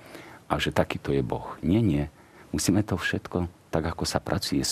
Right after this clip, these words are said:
písmom, že nemôžeme ani iné texty vyťahovať, ale musíme ho brať v celku. Takisto musíme aj na obraz Pána Boha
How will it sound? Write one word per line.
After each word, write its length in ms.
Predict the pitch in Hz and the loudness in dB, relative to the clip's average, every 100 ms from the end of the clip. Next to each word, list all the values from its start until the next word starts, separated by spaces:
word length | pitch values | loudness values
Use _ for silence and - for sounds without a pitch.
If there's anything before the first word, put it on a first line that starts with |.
| - | -4
písmom, 400 | 104 - 92 - | -4 -4 -4 -4
že 80 | |
nemôžeme 400 | - 71 67 64 | 0 0 0 0
ani 240 | 71 67 69 | 2 0 0
iné 240 | 78 69 | 0 0
texty 400 | - 165 - - | 0 -2 0 -2
vyťahovať, 520 | 71 - 71 67 65 64 | -2 -2 -4 -2 -2 0
ale 160 | 62 | 0
musíme 240 | 67 - 65 | 0 0 -2
ho 120 | 67 | 0
brať 240 | - 62 - - - - - - | -2 -4 -8 -18 -20 -18 -18 -8
v 160 | - | -6
celku. 640 | - - 127 - - 110 180 - - - - | -2 2 2 0 0 0 -2 -10 -20 -20 -2
Takisto 480 | 73 78 101 - | 0 2 -2 0
musíme 480 | 85 90 - 87 78 | 0 0 2 0 0
aj 320 | - 71 76 - - - - - | -2 -2 -2 -6 -20 -20 -20 -6
na 160 | 80 71 | -2 0
obraz 560 | 90 - 87 - - - | 0 0 0 -2 -10 -12
Pána 240 | - 71 - | -2 0 0
Boha 400 | - 73 82 | 0 -2 0